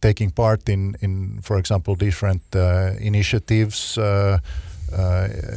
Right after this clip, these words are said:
investor initiatives or, or, uh, that type of, uh, o-, o-, of things, uh, bring more information. They, they, uh, you, you learn along,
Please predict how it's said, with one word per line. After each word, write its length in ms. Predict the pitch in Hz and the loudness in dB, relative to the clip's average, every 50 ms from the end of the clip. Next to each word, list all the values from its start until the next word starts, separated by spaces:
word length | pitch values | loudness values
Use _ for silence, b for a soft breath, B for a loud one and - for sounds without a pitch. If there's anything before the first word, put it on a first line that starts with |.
| 110 | -6
investor 500 | 113 113 101 95 107 104 - - 110 104 | -4 -2 0 2 2 2 2 2 2 2
initiatives 800 | 101 104 104 107 104 - - 104 - - 107 107 101 98 - - | 2 2 2 2 2 2 0 -2 -2 0 0 0 0 -2 -2 -2
or, 320 | 104 101 95 92 92 95 98 | 0 2 2 2 2 0 0
or, 420 | - 98 92 92 92 92 98 - - | 0 0 2 2 2 2 0 -2 -4
uh, 400 | 98 98 95 92 92 90 90 101 101 98 | -4 -2 0 0 0 0 -2 -2 -4 -2
that 200 | - 104 95 - | -2 -2 -2 0
type 260 | - 98 98 92 - - | 0 0 0 0 0 -2
of, 320 | 101 90 - - - - | -2 -2 -2 -4 -4 -2
uh, 380 | 95 92 90 87 87 87 82 73 78 - 95 | 0 2 2 2 2 2 2 0 -2 -4 -6
o-, 180 | 95 95 98 - | -6 -6 -6 -4
o-, 180 | 98 95 - - | -4 -6 -4 -2
of 140 | 104 95 - | -4 -4 -2
things, 500 | - 120 113 113 113 - - - - 110 | -2 0 0 0 0 -2 -4 -4 -2 0
uh, 300 | 101 92 92 95 92 82 B B B B B B B B - - 101 98 104 - 107 | 2 4 4 4 2 2 B B B B B B B B -18 -16 -14 -14 -12 -4 0
bring 520 | 107 113 120 117 117 113 117 117 113 107 85 78 - - - | 2 4 4 4 4 2 2 2 2 0 0 -2 -4 -8 -6
more 340 | 104 107 104 107 107 104 | -2 0 0 2 2 2
information. 880 | 101 98 90 - - 92 95 110 113 113 107 - - - 123 123 123 117 | 0 0 -2 -2 -2 0 2 2 2 2 0 0 -2 -4 -4 -4 -4 -2
They, 300 | 104 104 101 98 95 101 | 0 2 2 2 2 0
they, 540 | 95 98 101 98 98 95 95 95 95 95 95 | 0 0 0 2 2 2 2 0 -2 -4 -4
uh, 360 | 90 90 92 92 95 95 92 B B B B B B B B B B | -2 -2 0 0 0 0 -2 B B B B B B B B B B
you, 240 | 104 92 98 98 - | -2 0 0 0 0
you 160 | 95 104 98 | 2 2 4
learn 300 | 101 107 113 120 117 110 | 4 4 4 4 4 2
along, 440 | 98 104 104 107 113 117 117 120 | 2 2 2 2 0 0 0 0